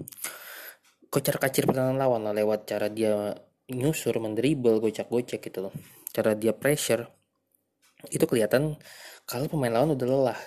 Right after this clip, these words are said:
Kayak contohnya yang dilakukan Ten Hag tadi, masukin Garnacho menit berapa tadi ya, gue lupa jadinya. Dan itu sangat-sangat berjalan, dan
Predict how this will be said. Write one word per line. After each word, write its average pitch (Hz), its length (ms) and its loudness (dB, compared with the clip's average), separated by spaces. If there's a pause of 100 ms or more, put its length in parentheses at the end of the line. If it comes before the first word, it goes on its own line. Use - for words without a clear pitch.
(120)
Kayak 117 240 -4
contohnya 143 240 0
yang 123 160 0
dilakukan 110 320 -2
Ten 104 240 -2
Hag 107 80 -6
tadi, 123 400 0
masukin 110 320 -6
Garnacho 107 400 0
menit 143 160 -6
berapa - 240 -10
tadi 110 240 -6
ya, - 80 -12
gue 117 240 -10
lupa 117 240 -4
jadinya. 113 400 -10 (560)
Dan 139 160 0
itu 214 240 4 (240)
sangat-sangat 120 720 -4
berjalan, 113 560 2
dan 104 400 -6